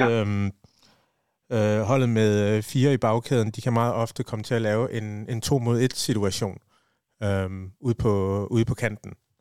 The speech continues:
Speaker 2: øh, og få sat, øh, vingbakken skakmat.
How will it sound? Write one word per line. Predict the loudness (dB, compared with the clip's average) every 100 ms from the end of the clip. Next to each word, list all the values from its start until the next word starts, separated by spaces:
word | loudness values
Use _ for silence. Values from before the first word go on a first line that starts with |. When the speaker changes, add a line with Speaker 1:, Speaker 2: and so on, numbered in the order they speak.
| _ _ _ _ -6
Speaker 2:
øh, | -2 -2
og | -2
få | 2 2 2 -4 _ _
sat, | -2 0 0 2
øh, | 2 4
vingbakken | 0 2 -2 -2 -8
skakmat. | -4 -2 -2 -2 -4